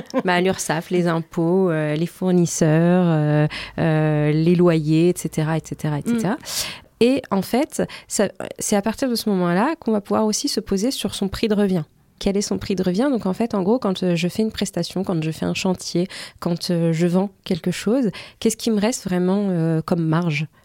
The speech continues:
Speaker 2: Mm.
Speaker 1: là-dessus ? Et sur, c'est cette marge-là qui va permettre, qui va me permettre de me rémunérer,
Speaker 2: Mhm.
Speaker 1: de payer tous mes frais fixes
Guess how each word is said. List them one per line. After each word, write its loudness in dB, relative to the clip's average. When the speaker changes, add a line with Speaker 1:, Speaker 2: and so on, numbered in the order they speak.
Speaker 2:
Mm. -4
Speaker 1:
là-dessus ? -4
Et 0
sur, -2
c'est -2
cette -2
marge-là 2
qui -8
va 0
permettre, -2
qui -4
va 2
me -2
permettre 0
de 0
me 0
rémunérer, 2
Speaker 2:
Mhm. -2
Speaker 1:
de 4
payer 2
tous -4
mes 0
frais -6
fixes -6